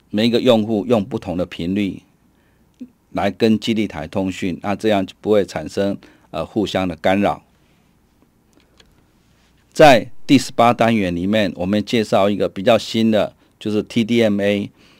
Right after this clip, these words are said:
也就是我们G S M这个行动通讯系统在使用的，也就是用时间来分，也就是我们要跟基地台来通讯的时候，用时间，大家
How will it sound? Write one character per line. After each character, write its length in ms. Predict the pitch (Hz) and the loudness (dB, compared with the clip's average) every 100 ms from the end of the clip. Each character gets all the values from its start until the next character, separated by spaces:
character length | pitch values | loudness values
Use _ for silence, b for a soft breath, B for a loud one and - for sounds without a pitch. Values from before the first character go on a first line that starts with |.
| b | b
也 120 | - 95 | -8 -4
就 140 | 120 | -4
是 160 | - 123 | 0 0
我 160 | 87 | 0
们 320 | 87 98 95 - - | -2 -2 -4 -8 -12
G 200 | - 131 | 2 6
S 220 | 120 - | 6 4
M 260 | 107 110 92 - - | 2 4 2 -8 -10
这 100 | 107 | -4
个 260 | 98 82 - b b b | -2 -2 -4 b b b
行 280 | - 104 | -4 2
动 180 | 117 110 | 4 2
通 220 | 101 113 | 0 -4
讯 160 | 107 107 | -4 -4
系 200 | - 101 | -6 -8
统 260 | - 78 - _ _ _ _ | -8 -10 -14 _ _ _ _
在 180 | - 92 | -6 -6
使 220 | - 80 | -6 -6
用 260 | 87 104 98 | -2 0 0
的， 180 | 85 - _ b b b b | -4 -8 _ b b b b
也 140 | 101 | -6
就 180 | - 117 | -2 -2
是 260 | 110 110 | -2 -4
用 280 | 107 110 78 | 2 2 2
时 260 | - - 98 | -8 -10 -4
间 220 | 87 110 | 0 2
来 160 | 98 90 | 2 -2
分， 400 | - 107 104 110 _ b b b b b - | -2 0 0 -4 _ b b b b b -6
也 140 | 101 | -4
就 140 | 123 | -2
是 240 | 123 127 113 | 0 0 0
我 120 | 85 | 0
们 160 | 104 117 | 0 4
要 180 | 139 120 | 4 4
跟 220 | 135 131 | 2 0
基 140 | 131 | 2
地 120 | 131 110 | 0 -2
台 200 | 90 90 | -4 -2
来 160 | 92 | -2
通 240 | 90 127 123 | 0 0 2
讯 180 | 127 | 2
的 100 | 107 | 0
时 160 | 98 - | 0 -4
候， 360 | - 110 92 - b b b b | 2 4 4 0 b b b b
用 180 | - 123 | -2 -2
时 240 | 101 - 98 | -2 -6 -2
间， 420 | 110 113 113 113 - - - | 4 4 4 -2 -10 -10 -2
大 160 | 120 | 0
家 400 | 104 107 107 107 | 2 0 0 -4